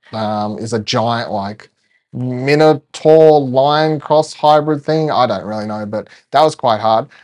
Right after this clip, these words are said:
Um, didn't beat that. But up until that, I was really enjoying it. I think it felt great. I definitely feel like it's a game I'd love,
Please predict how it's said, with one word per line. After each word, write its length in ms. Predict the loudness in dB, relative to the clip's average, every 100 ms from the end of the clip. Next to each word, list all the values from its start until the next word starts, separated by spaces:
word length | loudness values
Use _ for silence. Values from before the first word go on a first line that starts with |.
| _
Um, 480 | 0 2 2 0 -4
didn't 200 | -4 -2
beat 180 | -2 0
that. 320 | 0 0 -2
But 120 | -2
up 140 | 0 0
until 180 | -2 2
that, 160 | 4
I 60 | 2
was 120 | 0
really 420 | 0 -2 -2 -6 -10
enjoying 400 | -8 -6 -4 -4
it. 160 | -6 -4
I 200 | -2 0
think 280 | -2 -6 -4
it 140 | -6
felt 280 | -4 -4 -4
great. 480 | -8 -4 2 2 0 0
I 420 | 0 0 -2 -6 _ -2
definitely 280 | -2 0
feel 120 | 2 2
like 140 | 2
it's 140 | -2
a 40 | -4
game 220 | -4 -2
I'd 140 | -4
love, 260 | -4 -8 -8